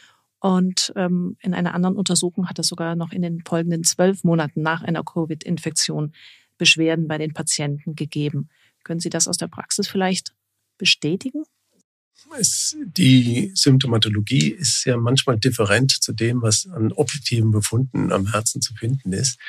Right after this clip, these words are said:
Speaker 2: Wir haben auch untersucht, Patienten, die uns zugewiesen wurden mit dem Verdacht auf eine Myokarditis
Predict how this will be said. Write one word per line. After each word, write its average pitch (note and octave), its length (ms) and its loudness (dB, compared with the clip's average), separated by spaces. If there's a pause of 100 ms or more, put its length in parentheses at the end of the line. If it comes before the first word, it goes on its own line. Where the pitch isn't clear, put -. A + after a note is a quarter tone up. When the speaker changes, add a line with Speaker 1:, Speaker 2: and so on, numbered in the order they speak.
(580)
Speaker 2:
Wir A#2 100 2
haben B2 140 2
auch C3 180 -2
untersucht, C#3 520 2
Patienten, C3 480 2
die B2 80 0
uns A#2 240 0
zugewiesen C#3+ 680 0
wurden C3 680 2
mit A#2+ 320 -2
dem G#2+ 160 0
Verdacht - 520 -2
auf A2+ 180 -4
eine A2 180 0
Myokarditis G#2 880 -2